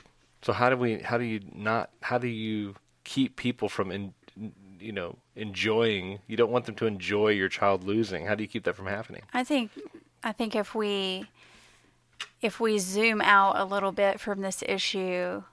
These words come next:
Speaker 2: what it really comes down to is if you're trying to teach your kids a biblical worldview,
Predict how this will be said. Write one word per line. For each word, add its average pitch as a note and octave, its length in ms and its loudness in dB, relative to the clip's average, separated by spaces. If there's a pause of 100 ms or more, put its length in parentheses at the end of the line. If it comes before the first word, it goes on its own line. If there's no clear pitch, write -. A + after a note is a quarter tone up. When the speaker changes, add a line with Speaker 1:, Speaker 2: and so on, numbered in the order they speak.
(240)
Speaker 2:
what G#3 160 0
it - 80 2
really G3 260 2
comes G3 360 -4
down F#3 320 0
to F3+ 420 -4
is G3 140 -2
if - 180 -4
you're G#3 120 0
trying C4 300 0
to G3+ 80 -2
teach - 320 -6
your G3 80 -4
kids G3 420 0
a - 80 -2
biblical A3+ 580 0
worldview, F#3+ 680 -4